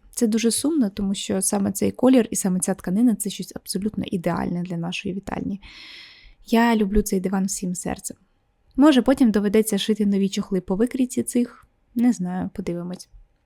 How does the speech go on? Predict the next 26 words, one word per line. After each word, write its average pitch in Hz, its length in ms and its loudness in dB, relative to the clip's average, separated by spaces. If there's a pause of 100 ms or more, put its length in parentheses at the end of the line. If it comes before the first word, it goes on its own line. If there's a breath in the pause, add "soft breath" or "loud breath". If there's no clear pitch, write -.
(760)
Мені 294 240 4
здається, 247 400 4
собаки 220 420 2
в 208 80 -4
домі 262 280 4
в - 20 2
якомусь 208 500 2
сенсі 277 360 0
вчать 277 420 -4
нас 214 240 0
порядку. 220 600 -2 (380)
Кімаль, 285 240 2
наприклад, 214 560 2
просто 214 600 0 (360 loud breath)
розриває 208 640 4
речі, 262 280 0
що - 180 -6
ми 208 100 0
лишаємо 196 480 0
не 175 140 -4
на 175 100 -2
місці, 170 460 -8 (440)
що - 160 -6
ми 180 140 -2
не 175 140 -4
сховали. 180 520 -6